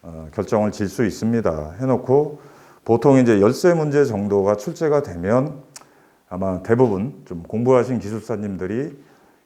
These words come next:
여덟 문제 정도는 확실하게 좀 알고 가는 기준. 그 다음에 좀 한두 문제는, 아, 조금 요거 이제 오십 대 오십. 그리고 나머지 두 문제는 생소한 거. 자, 요 정도 수준이면 합격으로 갈 수 있다.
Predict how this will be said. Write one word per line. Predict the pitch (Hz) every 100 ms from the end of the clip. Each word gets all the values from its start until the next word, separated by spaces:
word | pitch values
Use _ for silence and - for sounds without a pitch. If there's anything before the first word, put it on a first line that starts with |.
| -
여덟 | 98 156
문제 | 190 185 180 165
정도는 | 131 104 101 101 113 139 147 -
확실하게 | - - 147 131
좀 | 110 101
알고 | 82 92 101
가는 | 85 92 92 92 -
기준. | 104 110 - - _ _ _ - -
그 |
다음에 | 110 117 123
좀 | 127
한두 | 120 180 180
문제는, | 180 160 143 143 165 202 208 - - - - _
아, | - -
조금 | - 127 139
요거 | 117 107 104
이제 | 95 92 127 151
오십 | 101 - -
대 | 90
오십. | 85 87 82 78 - - _ _ _
그리고 | 92 87 90
나머지 | 85 110 113 110
두 | -
문제는 | 101 98 92 110 165
생소한 | - 208 185 156 92
거. | 76 76 - - - - -
자, | - 87
요 | 104
정도 | 160 185 180 175
수준이면 | 180 180 165 127 160 185 -
합격으로 | - 185 147 160
갈 | 107
수 | - 123
있다. | 120 98 78 90